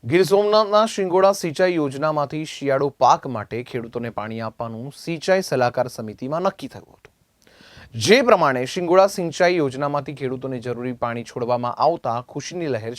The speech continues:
છવાઈ ગઈ હતી. કેનાલમાં સાહીઠ ક્યુસેક પ્રવાહ પાણીનો વહી રહ્યો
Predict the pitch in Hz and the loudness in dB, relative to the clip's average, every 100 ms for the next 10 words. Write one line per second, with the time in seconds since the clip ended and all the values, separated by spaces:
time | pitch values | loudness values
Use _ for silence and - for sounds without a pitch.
0 | 196 175 135 104 90 - - 127 131 131 | 2 2 2 -2 -16 -20 -8 -4 -4 0
1 | 131 190 - - - - 156 151 196 - | 2 2 0 -16 -20 -2 2 4 2 0
2 | 180 160 233 226 160 147 147 131 120 117 | -6 2 2 4 4 4 4 2 -4 -4
3 | 107 101 98 87 | -6 -8 -12 -14